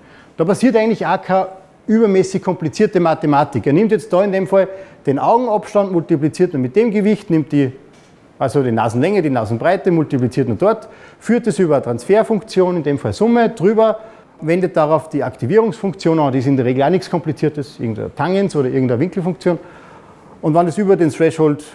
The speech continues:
über einen gewissen Wert hinausgeht, genauso wie unsere menschliche Sinneszelle, wenn es über einen gewissen Wert geht, dann schickt er das Feuer da nach vorne. Das machen alle unsere Sinneszellen da drinnen. Ich habe jetzt die Gewichte nicht alle einzeichnet, weil das war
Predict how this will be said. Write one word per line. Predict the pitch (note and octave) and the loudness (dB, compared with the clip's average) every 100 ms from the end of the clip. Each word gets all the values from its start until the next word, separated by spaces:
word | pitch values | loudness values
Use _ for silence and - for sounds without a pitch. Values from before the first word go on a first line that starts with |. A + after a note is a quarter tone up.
| - | -4
über | D#3+ | 0
einen | D3 | 0
gewissen | C#3+ D#3+ D#3 | -2 -4 -2
Wert | A2+ C3+ B2+ | -2 -2 -2
hinausgeht, | B2+ F#3+ - A3+ | 0 0 0 -2
genauso | D#3 D3+ D#3 D#3+ | 2 2 0 2
wie | |
unsere | D#3 B2+ | 2 2
menschliche | B2+ G3 - G#3 G#3+ G3+ | 2 0 0 0 2 0
Sinneszelle, | - G#3+ G#3 - F#3 F3+ D#3 | 2 2 2 0 0 2 2
wenn | D3 | 0
es | C3+ | 0
über | E3 D3+ | 0 0
einen | |
gewissen | C#3 D3 - A#2 | 0 -4 -2 0
Wert | C#3 - | 0 0
geht, | E3 F#3 - - - - _ _ | -2 -2 -6 -20 -20 -20 _ _
dann | - D#3 | -4 0
schickt | F#3+ - | -2 0
er | D#3+ | 0
das | E3+ E3 | 2 0
Feuer | - - C#3+ D3 | -6 -2 2 2
da | D3 | 2
nach | C#3+ - | -2 -4
vorne. | - G#2 D#2+ - _ _ _ _ _ _ _ _ - | -2 -2 -2 -12 _ _ _ _ _ _ _ _ -8
Das | C3+ | 0
machen | F#3 A3+ A3 | 0 0 0
alle | E3 F#3+ E3+ | 2 4 4
unsere | D3 B2+ | 2 -2
Sinneszellen | - E3+ G3+ - D#3+ C3+ | -2 0 0 0 0 2
da | A#2+ | 2
drinnen. | A#2+ G#3 A3 | 2 2 2
Ich | D3+ | 2
habe | B2+ | 0
jetzt | - | -6
die | B2+ | -6
Gewichte | C3 D3 - | -2 -2 0
nicht | B2 A#2 | -2 0
alle | A2+ | 0
einzeichnet, | G#2+ C#3 - D#3 - C3 | 0 -2 -2 -4 -2 -4
weil | B2 | -4
das | B2 | -4
war | A#2+ A#2 A#2 | 0 0 -2